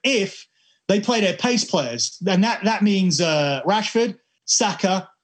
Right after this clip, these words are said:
or Sancho, any of these players that play, they should be able to terrorize Germany with pace. I'm concerned that we're gonna see a team that has, I mean, Jack Grealish should play, but he should play in a, in a mid-, in a midfield creative position,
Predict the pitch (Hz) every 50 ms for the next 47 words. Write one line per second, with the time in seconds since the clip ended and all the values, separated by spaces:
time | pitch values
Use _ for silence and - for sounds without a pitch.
0 | _ _ - 214 226 233 220 214 - 226 220 220 202 - 190 156 135 127 127 -
1 | 190 226 240 240 226 220 208 - - - 214 202 190 175 147 175 151 - 214 233
2 | 202 147 139 135 131 - _ _ _ _ - - 196 202 - - 277 240 208 247
3 | 233 220 196 - - 151 - - 233 240 220 196 180 170 165 156 - 190 185 175
4 | 175 170 165 151 147 143 - 208 202 160 127 110 - - - - 214 254 277 277
5 | 226 - 220 196 160 - - 180 160 151 147 147 147 147 - - - - _ _
6 | _ _ - 190 160 165 185 196 196 170 196 180 170 - - 190 175 165 156 -
7 | - 190 175 170 160 156 156 147 139 175 175 165 147 - - - - 185 202 190
8 | 143 254 254 240 - 220 226 226 214 196 180 - - - 185 - 151 - 185 180
9 | 190 214 220 214 - _ _ _ _ _ _ - 208 202 202 - - 220 208 -
10 | - 214 208 202 190 180 180 175 165 165 156 156 156 151 - 180 180 170 160 160
11 | 180 202 196 - - 196 185 175 175 196 196 - - 202 185 175 165 170 - 180
12 | 180 185 185 175 170 - 175 151 180 175 - 190 196 196 185